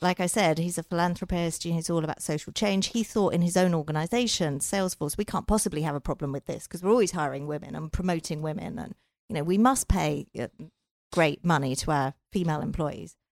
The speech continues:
And his V P of H R was like, "Well, you know what? Why, there's only one way to know, and that's the hard data. Let's do an audit." And he was like, "Oh, okay, 'cause I know you're gonna be wrong." And incredibly, it,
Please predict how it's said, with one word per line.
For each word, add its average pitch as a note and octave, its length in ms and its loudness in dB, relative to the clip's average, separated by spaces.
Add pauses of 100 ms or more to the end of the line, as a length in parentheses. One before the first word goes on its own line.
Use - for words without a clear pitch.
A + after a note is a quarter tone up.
(260)
And E3+ 240 2
his F3+ 460 2
V E3 160 -2
P E3+ 160 -2
of D#3+ 80 -2
H E3 180 -2
R B3 200 6
was E3+ 160 -2
like, E3 200 2
"Well, F3+ 160 -2
you F3+ 140 -2
know F#3+ 140 2
what? A3+ 440 2
Why, E3+ 220 0 (100)
there's F3+ 200 -2
only F#3+ 120 2
one D#3+ 140 2
way D#3+ 120 -2
to - 120 -2
know, G3+ 380 4
and E3 200 0
that's - 200 -4
the E3 120 -4
hard D#3 280 -4
data. G#3 420 -2
Let's - 180 -2
do E3 120 2
an D#3+ 80 2
audit." A#3 440 0 (720)
And F3 320 4
he F#3+ 100 2
was F3+ 120 0
like, D3 180 0
"Oh, F#3+ 220 4 (160)
okay, E3+ 500 0
'cause D#3 320 -6
I E3+ 60 0
know F3 100 0
you're E3+ 140 0
gonna D#3+ 120 -2
be D#3 120 -2
wrong." F#3 520 0
And F3 420 -2 (120)
incredibly, E3+ 1040 -4 (100)
it, E3+ 300 -10